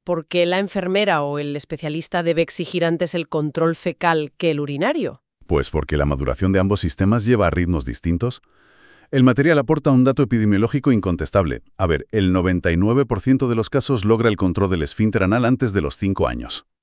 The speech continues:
Speaker 1: Noventa y nueve por ciento, madre mía.
Speaker 2: Fisiológicamente es un hito más temprano, claro. Por lo tanto, a los cuatro años ya existe evidencia suficiente para diagnosticar un retraso evaluable.
Speaker 1: Esto plantea un dilema analítico muy interesante en la valoración.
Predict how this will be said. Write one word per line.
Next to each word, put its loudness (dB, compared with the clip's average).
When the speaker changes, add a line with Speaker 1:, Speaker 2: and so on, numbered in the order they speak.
Speaker 1:
Noventa -8
y -6
nueve -2
por -6
ciento, -2
madre -2
mía. -4
Speaker 2:
Fisiológicamente 2
es -2
un 4
hito 2
más 0
temprano, 0
claro. -2
Por 2
lo 2
tanto, 2
a 2
los -2
cuatro 0
años 2
ya 0
existe -2
evidencia 0
suficiente -2
para 0
diagnosticar -4
un 0
retraso -2
evaluable. 0
Speaker 1:
Esto 2
plantea 4
un 4
dilema 4
analítico 2
muy 4
interesante 4
en 2
la 0
valoración. 4